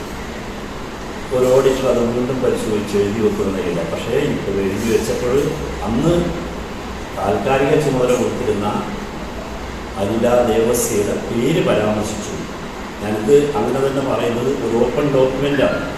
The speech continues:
നിങ്ങൾക്ക് ആർക്ക് വേണമെങ്കിലും വിവരാവകാശ രേഖ പ്രകാരം ആവശ്യപ്പെട്ടാൽ കിട്ടുന്നതാണ് ഓഡിറ്റ് റിപ്പോർട്ടിൻ്റെ കോപ്പി. അപ്പോൾ ആ പരാമർശം നടത്തിയപ്പോൾ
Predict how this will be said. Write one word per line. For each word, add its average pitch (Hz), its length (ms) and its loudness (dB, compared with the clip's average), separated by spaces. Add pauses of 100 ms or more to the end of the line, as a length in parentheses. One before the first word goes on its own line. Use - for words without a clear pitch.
നിങ്ങൾക്ക് 107 360 -2
ആർക്ക് 110 280 -2
വേണമെങ്കിലും 123 500 0 (760)
വിവരാവകാശ 123 540 6 (120)
രേഖ 113 160 4 (100)
പ്രകാരം 117 360 0 (100)
ആവശ്യപ്പെട്ടാൽ 117 640 -2
കിട്ടുന്നതാണ് 110 600 -2
ഓഡിറ്റ് 104 280 -4
റിപ്പോർട്ടിൻ്റെ 101 520 -6
കോപ്പി. - 260 -6 (840)
അപ്പോൾ 135 240 2 (1700)
ആ - 20 0 (360)
പരാമർശം 139 600 2
നടത്തിയപ്പോൾ 113 480 -2